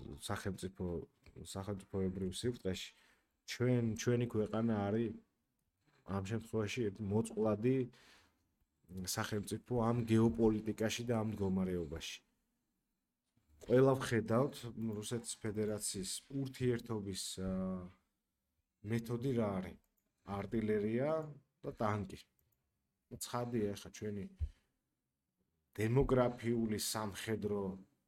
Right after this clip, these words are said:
ტერიტორიული რესურსით ჩვენ ხელა სოფლები აქვს, ხო, ამის და ვერ შევძლებთ იმ წინააღმდეგობის გაწევას, რაც არაერთ გზის ვნახეთ ჩვენ და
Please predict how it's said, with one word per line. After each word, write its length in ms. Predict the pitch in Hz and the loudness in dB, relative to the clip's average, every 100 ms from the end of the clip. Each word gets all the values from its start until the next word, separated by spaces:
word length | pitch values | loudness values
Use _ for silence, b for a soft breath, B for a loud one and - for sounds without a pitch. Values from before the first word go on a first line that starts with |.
| _ _ - | _ _ -4
ტერიტორიული 640 | 110 107 117 113 117 104 | -2 0 2 2 4 2
რესურსით 800 | 92 95 - 110 - 143 139 - - _ _ _ _ _ - | 2 0 -2 -6 -6 -6 -6 -10 -20 _ _ _ _ _ -10
ჩვენ 160 | 101 95 | -6 -4
ხელა 220 | 110 120 | -2 -2
სოფლები 500 | - 104 113 110 95 | -4 -6 -4 -2 -2
აქვს, 200 | 80 - | -6 -8
ხო, 120 | - 110 | -8 -4
ამის 280 | 101 90 90 | -4 -4 -6
და 160 | - 123 101 85 95 | -4 -2 -2 -6 -4
ვერ 220 | 98 104 | -2 0
შევძლებთ 680 | - 110 101 104 117 123 - _ b b _ _ _ _ _ _ _ _ _ _ _ | 0 -2 -2 -2 -2 -2 -6 _ b b _ _ _ _ _ _ _ _ _ _ _
იმ 240 | 98 104 101 104 104 95 | -2 0 0 -2 -2 -2
წინააღმდეგობის 920 | 98 104 101 101 95 98 98 92 92 - | -2 -2 0 0 0 0 0 0 -4 -6
გაწევას, 720 | - 95 95 101 110 117 120 - | -4 -2 0 0 0 0 -2 -2
რაც 280 | 101 104 - - | -2 -4 -4 -6
არაერთ 440 | 82 92 98 98 92 | -6 -4 -2 -4 -6
გზის 280 | 92 113 104 | -6 -6 -4
ვნახეთ 460 | 90 95 - - - | -2 -4 -4 -14 -18
ჩვენ 300 | - 82 82 | -14 -12 -10
და 200 | 87 104 | -6 -4